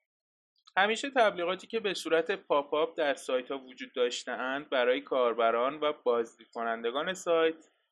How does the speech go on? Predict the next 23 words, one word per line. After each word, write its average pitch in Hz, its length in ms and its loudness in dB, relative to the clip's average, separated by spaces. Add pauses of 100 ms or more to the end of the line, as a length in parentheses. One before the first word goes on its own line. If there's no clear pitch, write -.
(140)
آزاردهنده 147 800 4
بوده. 104 400 -6 (1160)
با 190 100 6
این 208 140 2
حال 233 360 8
بسیاری 180 580 2
از 202 140 4
سایت 147 360 0
ها 160 60 6
هستند 180 380 0
که 185 220 -4
از 135 240 4
این 160 140 -8
روش 160 380 2
آزاردهنده 127 1600 0 (520)
برای 180 500 6
ارائهٔ 165 520 2
پیشنهادات 143 840 -2
خود 180 300 -6
به 156 100 0
کاربرانشان 143 1000 0
استفاده 120 680 -2
می‌کنند. 101 540 -10